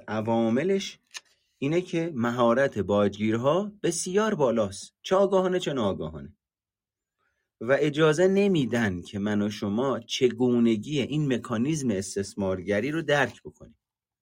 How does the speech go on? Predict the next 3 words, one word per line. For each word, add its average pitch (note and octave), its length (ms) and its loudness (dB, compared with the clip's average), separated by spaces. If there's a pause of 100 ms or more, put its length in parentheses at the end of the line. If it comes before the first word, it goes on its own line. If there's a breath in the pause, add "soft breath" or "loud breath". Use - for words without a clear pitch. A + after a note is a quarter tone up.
(1800)
چرا؟ G3+ 560 2 (140)
چون، F#3+ 160 2
اه، G#3+ 60 -4